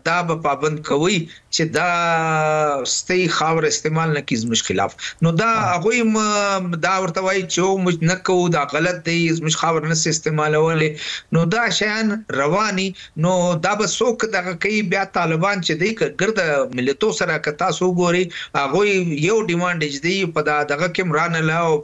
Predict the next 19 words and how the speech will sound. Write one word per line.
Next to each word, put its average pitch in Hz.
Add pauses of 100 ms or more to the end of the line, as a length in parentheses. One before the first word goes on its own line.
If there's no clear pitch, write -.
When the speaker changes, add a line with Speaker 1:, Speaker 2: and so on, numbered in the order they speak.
(160)
Speaker 1:
تیر 180
په 151
مئی 165
کې 165
چې 160 (480)
دغسې 180
د -
انوایس 151
کانفرنس 160
وسو، 175
په 160
هغه 156
کې 226
هم 220
دا 165
دغه 160
وکړل 175
چې 165 (100)
تاسو، 165